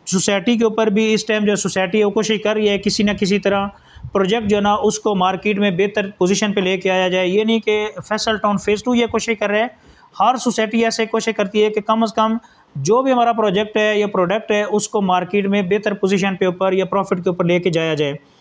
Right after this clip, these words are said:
तो इस टाइम जो सूरत हाल है, सोसाइटी अगर ओपन की पॉलिसी दे देती है तो इस टाइम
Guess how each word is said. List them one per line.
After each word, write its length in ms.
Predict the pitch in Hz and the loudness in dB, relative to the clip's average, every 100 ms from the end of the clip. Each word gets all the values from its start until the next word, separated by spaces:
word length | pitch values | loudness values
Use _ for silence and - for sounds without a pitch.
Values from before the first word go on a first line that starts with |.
| _ _ - | _ _ -12
तो 80 | 226 | -2
इस 200 | 254 - | 0 2
टाइम 240 | 262 262 | 0 2
जो 280 | 233 247 247 | 2 2 2
सूरत 280 | - 233 226 | 0 0 2
हाल 220 | 208 214 | 2 2
है, 80 | 220 | 0
सोसाइटी 420 | 202 190 190 233 | -2 -2 0 0
अगर 200 | 220 214 | 0 0
ओपन 400 | 220 190 190 226 | 0 -2 0 0
की 80 | 214 | 0
पॉलिसी 380 | 208 208 208 214 | 0 0 2 2
दे 160 | 185 214 | 2 2
देती 320 | 220 214 208 | 0 2 0
है 180 | 196 208 - _ _ - | 0 -6 -14 _ _ -2
तो 140 | 233 233 | -2 2
इस 280 | 262 - 233 | 0 0 0
टाइम 340 | 226 226 | 0 0